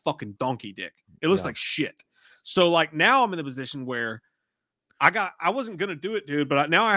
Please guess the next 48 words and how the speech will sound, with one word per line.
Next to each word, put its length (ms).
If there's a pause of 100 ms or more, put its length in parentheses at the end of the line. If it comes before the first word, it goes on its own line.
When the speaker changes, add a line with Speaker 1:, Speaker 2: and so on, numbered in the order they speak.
(140)
Speaker 1:
I'm 100
gonna 120
go 120
buy 200
a 40
fucking 320
four 180
K 160
player. 340 (200)
And 100
I 60
wasn't 260
gonna 120
do 200
it, 160
but 80
I'm 80
gonna 140
buy 200
a 40
four 200
K 180
player, 320
and 100
I'm 80
gonna 100
buy, 140
like, 180
my 80
favorite 340
movies 300
on 160
it. 100
So 140
I'll 100
probably 280
actually 300
end 100
up 100
buying 300
that 200 (720)
Speaker 2:
Yeah. 160
Speaker 1:
to 60
put 100
on 200
it. 100 (140)
But, 280 (640)
um, 540